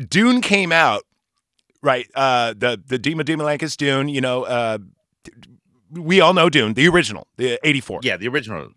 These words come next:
Speaker 2: not, not the new Dune, and, or the newer Dune and the newest Dune.
Speaker 1: Yeah.
Speaker 2: And even Dune two is about to come out.
Speaker 1: And they're not,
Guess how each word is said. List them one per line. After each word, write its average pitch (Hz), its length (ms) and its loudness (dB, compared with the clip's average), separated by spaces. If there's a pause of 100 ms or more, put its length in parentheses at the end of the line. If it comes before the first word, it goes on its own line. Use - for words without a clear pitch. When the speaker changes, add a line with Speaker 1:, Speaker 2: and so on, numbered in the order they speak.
(100)
Speaker 2:
not, 98 240 -6
not 120 180 -4
the 120 100 -6
new 110 200 -4
Dune, 85 560 -8
and, 92 240 -6
or 107 140 -2
the 107 100 -6
newer 131 320 -2
Dune 101 320 -4
and 98 120 -8
the 101 80 -6
newest 117 600 -4
Dune. 76 340 -14 (260)
Speaker 1:
Yeah. 123 220 -2
Speaker 2:
And 87 100 -2
even 113 300 -6
Dune 117 240 -4
two - 140 -12 (160)
is 104 100 -4 (220)
about - 100 -16
to - 140 -20
come 90 160 -16
out. 76 260 -10 (260)
Speaker 1:
And 190 140 4
they're 247 100 8
not, 339 280 2